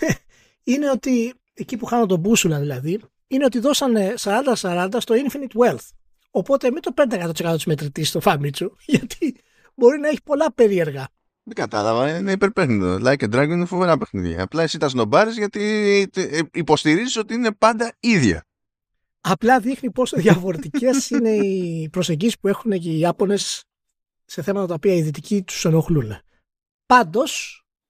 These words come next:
Speaker 1: να πούμε ότι ο βαθμός που έδωσε το Famitsu είναι ο ίδιος που έδωσε το Persona πέντε, το οποίο είναι το παιχνίδι με τη μεγαλύτερη, με τις δύο-τρεις μεγαλύτερες βαθμολογίες όλων των εποχών στο Metacritic.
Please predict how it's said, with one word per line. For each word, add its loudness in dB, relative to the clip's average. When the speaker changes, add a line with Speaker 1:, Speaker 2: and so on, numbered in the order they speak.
Speaker 1:
να 0
πούμε 0
ότι -2
ο -4
βαθμός 0
που 2
έδωσε 0
το -8
Famitsu -8
είναι -2
ο 2
ίδιος 0
που -2
έδωσε -2
το -6
Persona -2
πέντε, 2
το -2
οποίο 2
είναι 2
το -2
παιχνίδι 0
με 2
τη -4
μεγαλύτερη, -2
με -2
τις -4
δύο-τρεις -2
μεγαλύτερες 0
βαθμολογίες -2
όλων -2
των -4
εποχών -6
στο -6
Metacritic. 0